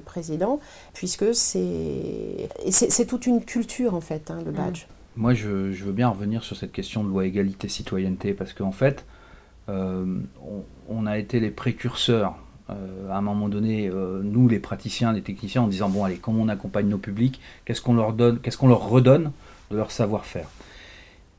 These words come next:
Speaker 3: Et le législateur, en ce moment, va un petit peu plus loin. Il sent bien qu'il y a des blocages dans la société. On sent bien que la formation professionnelle, c'est pas l'alpha et l'oméga.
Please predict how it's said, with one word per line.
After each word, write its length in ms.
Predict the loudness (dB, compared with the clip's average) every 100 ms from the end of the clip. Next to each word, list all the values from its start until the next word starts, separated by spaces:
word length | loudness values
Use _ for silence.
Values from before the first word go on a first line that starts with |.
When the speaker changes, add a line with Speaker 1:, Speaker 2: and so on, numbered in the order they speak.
| 2
Speaker 3:
Et 300 | 4 4 2 2
le 100 | 4
législateur, 960 | 4 2 2 2 6 6 8 4 0
en 60 | -4
ce 120 | 2
moment, 220 | 4 4
va 140 | 4 4
un 100 | 4
petit 180 | 2
peu 160 | 0 0
plus 200 | 0 4
loin. 280 | 4 4 0
Il 80 | -2
sent 220 | 2 6
bien 180 | 6 4
qu'il 120 | 2
y 20 | 0
a 40 |
des 80 | 0
blocages 480 | 0 0 0 -2 -2
dans 140 | -6
la 80 | -6
société. 500 | -10 -8 -6 -4 -6 -6 -18 -6
On 120 | -2
sent 180 | 2 4
bien 200 | 6 4
que 100 | 2
la 80 | -2
formation 480 | -2 -2 -2 -2 -4
professionnelle, 640 | -4 -8 -6 -2 -2 -4
c'est 160 | -6 -6
pas 120 | -4
l'alpha 460 | -2 -2 -2 0
et 60 | 2
l'oméga. 500 | 2 0 0 -2 -4